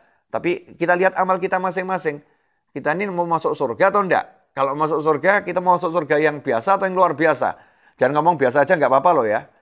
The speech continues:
Bukan begitu mukmin. Kalau mukmin tuh semangatnya yang tertinggi. Nanti akan saya jelaskan. Semangatnya yang ter-, tertinggi. Wa fil jannah mi'ah darajah.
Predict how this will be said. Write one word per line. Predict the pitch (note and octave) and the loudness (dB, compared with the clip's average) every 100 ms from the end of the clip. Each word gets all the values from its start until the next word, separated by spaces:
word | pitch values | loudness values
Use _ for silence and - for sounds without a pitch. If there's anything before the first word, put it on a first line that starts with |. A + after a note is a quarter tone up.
| _ _ | _ _
Bukan | A2+ B2+ | -4 -4
begitu | B2+ B2 D#3 | -2 -4 -4
mukmin. | E3 D3 B2 G2+ | -2 -2 -4 -6
Kalau | G#2+ C3+ D3+ | -2 -2 0
mukmin | E3 D#3+ E3 | 0 0 -2
tuh | G3+ G#3 | -2 -2
semangatnya | E3 E3 F3 E3+ F#3+ | -2 -4 -2 -4 -4
yang | G3 F3+ | -4 0
tertinggi. | F3+ E3 E3 C3+ B2 - _ _ _ | 0 0 -4 -6 -10 -12 _ _ _
Nanti | - A#2+ | -18 0
akan | E3 C#3 | 2 2
saya | B2 A#2 | 0 0
jelaskan. | A2+ G2+ - C#2+ | -2 -4 -6 -10
Semangatnya | A#2+ C#3 C#3+ E3+ E3+ | -6 -4 -2 -2 2
yang | |
ter-, | - - - _ _ | 2 0 -4 _ _
tertinggi. | - A#2+ A#2 G#2+ F#2+ E2+ - _ _ _ _ | -8 -6 -4 -8 -10 -14 -18 _ _ _ _
Wa | B2 | -2
fil | B2+ D3+ | 2 2
jannah | C3+ G3+ G3 F#3+ | 2 2 2 0
mi'ah | E3+ G3 | 0 0
darajah. | F#3 D3+ C3 A#2 F#2+ | 4 4 2 0 -6